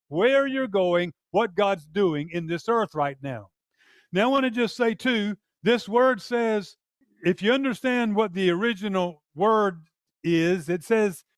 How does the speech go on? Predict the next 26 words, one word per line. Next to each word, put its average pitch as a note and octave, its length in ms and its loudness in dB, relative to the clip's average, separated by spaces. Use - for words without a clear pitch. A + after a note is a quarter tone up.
"We G3 160 0
behold F3+ 540 2
the F#3+ 100 0
glory F#3 240 0
of E3 180 -6
the F3 80 -4
Lord," F#3 220 2
but F#3 120 0
it's G3+ 120 -8
sort A#3+ 180 2
of G#3+ 100 0
like, G3+ 220 -2
"Behold G#3+ 460 0
and F#3 120 -6
reflect." F3 640 -2
So F3+ 520 0
whenever A#3 440 0
we G#3+ 640 -2
come C4 300 0
to A#3+ 100 -4
God, D#3+ 540 2
we A3 380 -4
reflect, A3+ 880 -4
it F3+ 140 2
says F3 320 2
here, C#3+ 320 0